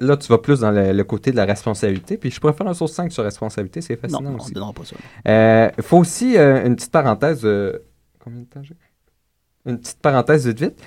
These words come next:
Speaker 1: euh,
Speaker 2: Ouais.
Speaker 1: sur le fait qu'il faut, faut pas oublier aussi qu'il faut pas confondre les analogies, les métaphores, puis les différentes perspectives sur une information comme des mensonges.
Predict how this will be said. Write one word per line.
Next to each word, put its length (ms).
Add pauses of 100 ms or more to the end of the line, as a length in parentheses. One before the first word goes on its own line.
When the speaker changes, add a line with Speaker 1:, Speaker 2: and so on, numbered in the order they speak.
(200)
Speaker 1:
euh, 260
Speaker 2:
Ouais. 220
Speaker 1:
sur 160
le 80
fait 180
qu'il 220
faut, 180
faut 240
pas 120
oublier 240
aussi 260
qu'il 160
faut 140
pas 100
confondre 420
les 200
analogies, 420
les 80
métaphores, 640
puis 160
les 80
différentes 480
perspectives 480
sur 160
une 80
information 400
comme 100
des 100
mensonges. 600